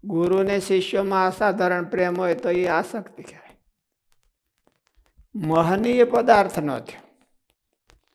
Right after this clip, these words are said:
જે કંઈક મહાત્મ્ય જાણવા યોગ્ય છે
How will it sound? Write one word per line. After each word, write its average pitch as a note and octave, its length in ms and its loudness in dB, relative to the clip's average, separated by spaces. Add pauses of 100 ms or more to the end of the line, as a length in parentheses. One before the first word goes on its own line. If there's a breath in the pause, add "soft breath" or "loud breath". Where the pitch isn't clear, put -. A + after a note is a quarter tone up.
(520)
જે G3 180 2
કંઈક G3+ 240 -2
મહાત્મ્ય E3+ 720 -2
જાણવા G3 440 4
યોગ્ય F3 460 2
છે D3 380 -2